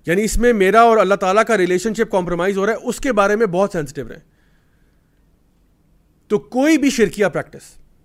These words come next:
کوئی بھی شرکیہ practice، چاہے وہ کسی غیر مسلم مذاہب کے rituals یا ceremonies میں participate کرنا ہو، جہاں پہ غیر اللہ کو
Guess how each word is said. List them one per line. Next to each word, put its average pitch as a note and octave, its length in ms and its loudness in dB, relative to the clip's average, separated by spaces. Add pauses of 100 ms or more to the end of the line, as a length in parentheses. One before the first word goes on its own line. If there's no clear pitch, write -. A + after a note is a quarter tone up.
(480)
کوئی C4 300 -2
بھی A#3 140 -2
شرکیہ E3+ 340 -8
practice، - 380 -18 (1900)
چاہے F#3 220 0
وہ G3 120 -2
کسی G3+ 440 -6 (320)
غیر E3+ 260 -2
مسلم F#3+ 520 -4 (580)
مذاہب D#3+ 460 -4
کے F#3 340 0 (360)
rituals G3 420 -2
یا G3+ 60 -2
ceremonies F#3 480 -4
میں G3+ 80 0
participate F3 540 -4
کرنا F3+ 280 -4
ہو، D#3 140 -8 (960)
جہاں E3 200 -2
پہ F3 200 -2
غیر E3+ 160 0
اللہ F3+ 260 0
کو F#3 320 -4